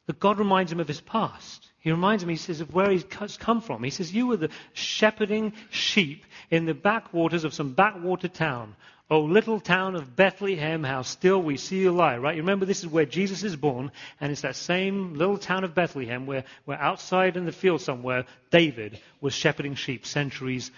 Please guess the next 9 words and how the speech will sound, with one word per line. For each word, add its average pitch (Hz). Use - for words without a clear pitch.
earlier, 117
right? 127
And, 143
and 160
he -
was 226
the 151
youngest 208
son 156